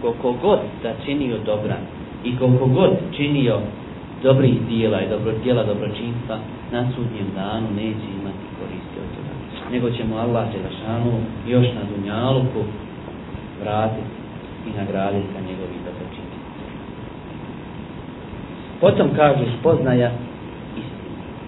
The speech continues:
Jer čovjek može vjerovati u Allaha Đelešanu, međutim ne, ne spoznati pravi put, put istine. Gdje ćemo naći danas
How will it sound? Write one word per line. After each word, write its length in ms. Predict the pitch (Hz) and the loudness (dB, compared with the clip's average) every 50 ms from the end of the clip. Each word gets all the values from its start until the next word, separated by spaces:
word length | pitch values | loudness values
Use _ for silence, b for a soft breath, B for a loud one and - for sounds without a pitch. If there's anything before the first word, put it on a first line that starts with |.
| - - - - - - - - - - - - - - - - - - - - - - - - - - - - - - - - - | -12 -12 -12 -12 -12 -12 -12 -12 -12 -12 -12 -12 -12 -10 -10 -10 -10 -10 -12 -12 -12 -12 -12 -12 -12 -12 -12 -12 -12 -12 -12 -4 4
Jer 300 | 139 156 151 147 - - | 8 8 8 8 6 4
čovjek 360 | 294 302 269 254 190 - - 165 180 | 4 6 6 6 6 4 4 4 6
može 240 | 247 277 - - 139 | 8 8 10 8 8
vjerovati 460 | 131 131 131 117 110 107 101 101 104 104 | 8 10 10 10 10 8 6 4 2 2
u 20 | |
Allaha 300 | 101 101 104 107 110 110 | 2 2 2 2 0 0
Đelešanu, 540 | 107 107 98 95 - - - 104 117 127 127 131 131 - - - - - - - - - - 117 | -2 -2 -4 -4 -6 -6 -6 -4 -2 0 0 0 -2 -2 -6 -8 -12 -12 -12 -12 -12 -10 -6 0
međutim 500 | 123 135 131 131 220 254 - - 240 196 165 147 | 2 4 6 6 6 4 4 4 4 2 4 4
ne, 120 | 147 143 127 - - 139 | 2 2 0 0 0 0
ne 100 | 131 127 131 131 | 2 2 2 4
spoznati 480 | - 156 180 185 190 175 - - 123 117 - - - - - | 4 4 4 6 4 2 2 2 0 -2 -4 -4 -8 -6 2
pravi 400 | - 165 190 190 170 147 131 123 117 - - | 4 4 4 4 4 2 2 2 0 0 4
put, 180 | - - - - - - - - - | 4 6 6 6 4 0 -2 -2 4
put 220 | 196 208 180 151 127 - - - - - - - - - - - - - | 6 8 8 8 6 4 2 0 -4 -6 -6 -8 -12 -12 -14 -8 2 4
istine. 400 | 190 180 - - 156 127 107 - - - - - - - - - - - - - - - - - - - - - - | 4 4 4 4 2 2 2 0 0 -4 -8 -10 -12 -12 -12 -12 -12 -12 -12 -12 -10 -10 -10 -10 -10 -10 -10 0 10
Gdje 240 | - 233 269 262 | 12 12 12 12
ćemo 200 | 247 220 190 170 | 10 8 8 8
naći 340 | 156 170 180 170 143 123 131 | 8 10 10 8 8 6 4
danas 240 | 120 110 98 92 | 2 0 0 -2